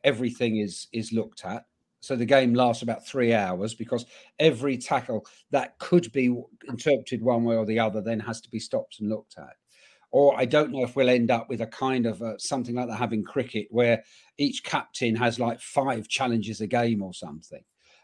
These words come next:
Um, that I think would be awful because people would then use it for time wasting. But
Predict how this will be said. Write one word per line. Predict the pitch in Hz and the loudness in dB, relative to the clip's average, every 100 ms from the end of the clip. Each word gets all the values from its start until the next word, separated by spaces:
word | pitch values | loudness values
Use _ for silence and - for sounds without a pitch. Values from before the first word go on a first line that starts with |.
| _ - | _ 0
Um, | 131 127 127 127 123 123 123 | 2 4 4 4 4 2 -2
that | 123 135 123 | -2 -2 -2
I | 117 | -2
think | 131 113 | -4 -4
would | 101 | -2
be | 113 | 0
awful | 113 107 95 | 0 -2 -8
because | 87 - 113 | -8 -8 -6
people | 123 113 113 | -4 -4 -4
would | |
then | 107 107 | -2 0
use | 110 104 | -2 -2
it | 101 | -8
for | 113 101 _ _ | -10 -12 _ _
time | - - 127 104 | -14 -6 -4 -4
wasting. | 87 90 - 85 | -6 -12 -12 -6
But | 95 135 | 2 2